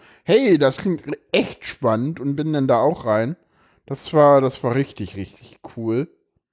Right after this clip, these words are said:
Ja, das war, war ein sehr schöner Talk. Äh, ja, auch von ihr in Englisch, aber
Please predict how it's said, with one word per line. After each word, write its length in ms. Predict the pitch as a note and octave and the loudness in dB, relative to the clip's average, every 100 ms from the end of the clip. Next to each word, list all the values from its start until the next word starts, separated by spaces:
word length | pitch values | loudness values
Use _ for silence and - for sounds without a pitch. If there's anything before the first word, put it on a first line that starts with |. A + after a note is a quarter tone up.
| _ _ _ _ _ _ _ _ _ _ - | _ _ _ _ _ _ _ _ _ _ -6
Ja, 300 | B2 G#2+ F#2+ | 0 2 0
das 240 | F2 G2+ - | -2 -4 2
war, 360 | A#2 A#2+ A#2 | 4 4 4
war 100 | A#2+ | 2
ein 80 | A#2+ | 2
sehr 160 | A#2 A#2 | 0 -2
schöner 380 | - C3 D3+ C3+ | -2 -2 0 -2
Talk. 400 | C#3 C3+ C#3 - _ _ _ _ _ | 0 0 0 -8 _ _ _ _ _
Äh, 580 | - B2 B2 A#2+ A#2 A#2 A2+ A2+ - | -2 2 4 4 2 2 0 -6 -12
ja, 360 | - E2+ D#2+ - | -8 -6 -6 -8
auch 140 | A2 | -10
von 260 | - A#2 G#2+ | -8 -6 -6
ihr 340 | A#2+ D3 E3 C3+ | 2 6 6 4
in 100 | C#3+ | 0
Englisch, 720 | C3+ D#3+ F#3 F3+ F3 - - _ _ _ _ _ | 0 2 6 4 4 -6 -18 _ _ _ _ _
aber 560 | B2 B2+ C3 A#2+ A#2+ | 0 4 6 6 4